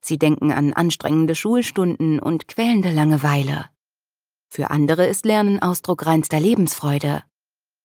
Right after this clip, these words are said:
Sie streben danach, jeden Tag etwas Neues zu erfahren. Geht es nach dem Autor Gerald Hüther, ist Lernen vor allem eines:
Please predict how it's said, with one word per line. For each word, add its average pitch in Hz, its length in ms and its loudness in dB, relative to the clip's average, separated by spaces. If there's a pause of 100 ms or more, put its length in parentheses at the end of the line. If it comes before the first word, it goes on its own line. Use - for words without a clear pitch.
Sie 151 140 -8
streben 269 420 0
danach, 185 400 0
jeden 247 380 0
Tag 156 340 -4
etwas 151 320 -6
Neues 143 400 0
zu - 100 -6
erfahren. 147 640 -2 (1080)
Geht 151 200 0
es 151 140 0
nach 147 160 0
dem 151 160 0
Autor 147 380 0
Gerald 147 380 -2
Hüther, 202 400 0 (320)
ist - 180 -6
Lernen 254 320 2
vor - 240 -4
allem 226 260 2
eines: 143 540 -2